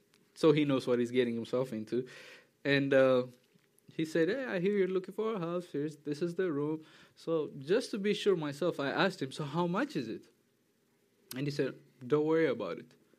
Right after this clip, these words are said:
My whole time in Oklahoma, I've never paid rent, except that first month. I lived in that house rent-free, no charge whatsoever. Not only that,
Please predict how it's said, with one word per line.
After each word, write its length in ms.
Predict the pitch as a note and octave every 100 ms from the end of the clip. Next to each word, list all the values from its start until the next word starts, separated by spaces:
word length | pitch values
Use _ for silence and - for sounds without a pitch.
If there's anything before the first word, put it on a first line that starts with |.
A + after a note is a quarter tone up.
| _ _ _ _ _ _ _
My 240 | C#3 D3+ E3
whole 320 | D#3+ A3 A#3+
time 280 | A#3+ G#3 F#3
in 100 | E3
Oklahoma, 600 | D#3 D#3 D3+ D#3 B2 A#2+ - _ _ _ -
I've 140 | C#3
never 260 | C#3 D#3 D3
paid 320 | C#3+ C3+ A#2
rent, 180 | A2 - _ _ _ _
except 340 | C3+ B2 D3 C3+
that 200 | B2+ B2
first 420 | - C3+ B2+ -
month. 220 | B2 - - _ _ _ _ _
I 80 | C#3+
lived 300 | D3 G#3+ A#3+
in 100 | A3+
that 220 | G#3 F#3+
house 400 | D#3+ E3+ E3 - - _ _ _ _ _ _
rent-free, 840 | D3 D#3 F3+ F#3 - - E3+ C3 - _ _ _ -
no 260 | C#3+ G3+
charge 360 | A#3 A3+ G3 E3+
whatsoever. 560 | F3+ F3+ F3 F3 C#3 C3
Not 200 | E3 G#3
only 240 | A3 G#3
that, 300 | A3 G#3+ D#3+